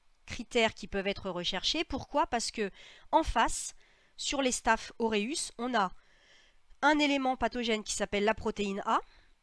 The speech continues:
qui va donc rec-, être reconnu par les immunoglobulines, et le, le facteur d'affinité ou le récepteur pour le fibrinogène qui va être reconnu par le fibrinogène. Et on peut avoir, rappelez-vous, un décapsule.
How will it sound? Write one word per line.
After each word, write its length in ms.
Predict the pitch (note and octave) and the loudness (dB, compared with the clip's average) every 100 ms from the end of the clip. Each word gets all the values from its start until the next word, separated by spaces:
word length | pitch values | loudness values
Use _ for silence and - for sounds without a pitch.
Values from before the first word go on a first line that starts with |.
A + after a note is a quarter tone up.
| _ - | _ -6
qui 160 | - | 0
va 140 | A3 A3 | 2 2
donc 500 | A3+ G#3+ G3 - - - - _ _ _ _ _ _ _ - | 0 -6 -8 -10 -12 -14 -20 _ _ _ _ _ _ _ -14
rec-, 260 | - A3 - A#3 | -2 -2 -2 -4
être 260 | G#3+ A3 | -4 -4
reconnu 400 | G#3 G#3 G#3+ G#3 | -4 -4 -4 -4
par 160 | G3+ E3+ | -4 -4
les 160 | E3+ | -4
immunoglobulines, 680 | F3+ E3+ E3 E3+ D#3+ G#3 D#4+ - | -8 -8 -6 -8 -8 -4 -4 -2
et 200 | C#4 F4 - | 0 0 -2
le, 180 | G#3 G#3+ G#3 - | -4 -2 -2 -6
le 100 | F#3+ | -16
facteur 420 | - C#4 - C4 | -4 -4 2 2
d'affinité 540 | A3 G#3 F#3+ F3+ C#4 D#4+ | 2 -2 -4 -8 -2 0
ou 60 | |
le 80 | A3 | 0
récepteur 500 | A#3 B3+ A#3+ - A#3 | 0 -2 -4 -2 -4
pour 160 | - F#3 | -2 -10
le 40 | |
fibrinogène 640 | - F3+ F3 E3 E3+ B3+ D4+ | -10 -8 -6 -4 -2 -2 -2
qui 140 | A3 | -2
va 80 | F#3+ | -2
être 220 | G3+ - | -2 -6
reconnu 320 | F#3+ F#3 B3 | -8 -6 -4
par 140 | A#3 G3+ | -2 -4
le 40 | |
fibrinogène. 640 | - G#3 G#3 G3+ F3+ D3 E3 - - - - | -4 -8 -6 -6 -6 -8 -10 -18 -20 -8 2
Et 120 | B3 | 2
on 120 | A3 | 2
peut 200 | - C#4+ | 2 4
avoir, 380 | A3+ F#3 B3 A#3+ | 4 4 2 2
rappelez-vous, 480 | G3 F#3+ F#3+ A#3 C4+ | 0 0 -4 -2 -4
un 120 | G#3+ | -2
décapsule. 640 | A3+ - A3 - - D3 | -4 -2 -2 -2 -8 -14